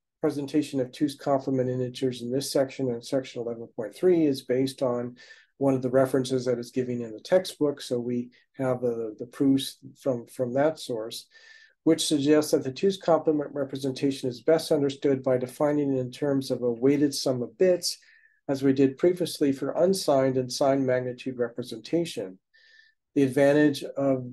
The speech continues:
this treatment is that it does not leave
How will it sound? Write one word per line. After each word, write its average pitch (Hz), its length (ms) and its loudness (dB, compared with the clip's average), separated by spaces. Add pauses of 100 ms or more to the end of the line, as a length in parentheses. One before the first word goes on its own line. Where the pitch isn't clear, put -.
this 135 440 2
treatment 147 420 0
is 135 200 0
that 131 140 2
it 131 200 -2
does 127 260 -2
not 151 320 -2
leave 143 320 -2